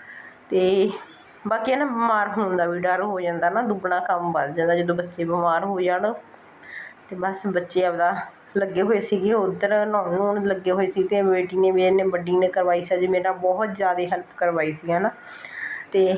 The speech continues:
ਲਓ ਜੀ ਬਸ ਇੱਥੇ ਮੈਂ ਦਾਲ ਸਬਜ਼ੀ ਨੂੰ ਲਗਾਤਾ ਤੜਕਾ, ਤੇ ਇੱਥੇ ਮਤਲਬ ਜੀਰਾ ਵਗੈਰਾ ਨਹੀਂ ਹੈਗਾ ਸੀ, ਮੈਂ ਬਸ ਹਿੰਗੇ ਪਾਊਂਗੀ ਸਬਜ਼ੀ ਦੇ ਵਿੱਚ। ਜੀਰਾ ਦੇਖਦੇ ਆਪਾਂ ਹੁਣ ਮੰਗਵਾਵਾਂਗੇ, ਦੋ ਤਿੰਨ ਦਿਨ ਹੋ ਗਏ ਮੇਰੇ ਤੋਂ ਜੀਰੇ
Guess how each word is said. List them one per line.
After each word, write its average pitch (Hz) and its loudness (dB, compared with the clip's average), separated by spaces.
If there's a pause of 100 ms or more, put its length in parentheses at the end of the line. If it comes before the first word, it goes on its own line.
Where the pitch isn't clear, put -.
(140)
ਲਓ 202 2
ਜੀ 196 0
ਬਸ 190 -2
ਇੱਥੇ 190 -2
ਮੈਂ 196 0
ਦਾਲ 175 0
ਸਬਜ਼ੀ 196 -2
ਨੂੰ 240 2
ਲਗਾਤਾ 220 -2
ਤੜਕਾ, 202 -4 (840)
ਤੇ 214 2
ਇੱਥੇ 226 0
ਮਤਲਬ 254 2
ਜੀਰਾ 233 0
ਵਗੈਰਾ 233 2
ਨਹੀਂ 202 -4
ਹੈਗਾ 208 2
ਸੀ, 220 0
ਮੈਂ 202 2
ਬਸ 190 -2 (260)
ਹਿੰਗੇ 190 0
ਪਾਊਂਗੀ 185 0 (180)
ਸਬਜ਼ੀ 185 -2
ਦੇ 185 4
ਵਿੱਚ। 185 0
ਜੀਰਾ 180 0
ਦੇਖਦੇ 175 2
ਆਪਾਂ 170 0
ਹੁਣ 170 2
ਮੰਗਵਾਵਾਂਗੇ, 165 2
ਦੋ 180 2
ਤਿੰਨ 175 -2
ਦਿਨ 170 2
ਹੋ 180 2
ਗਏ 170 2
ਮੇਰੇ 175 0
ਤੋਂ 175 -14
ਜੀਰੇ 175 0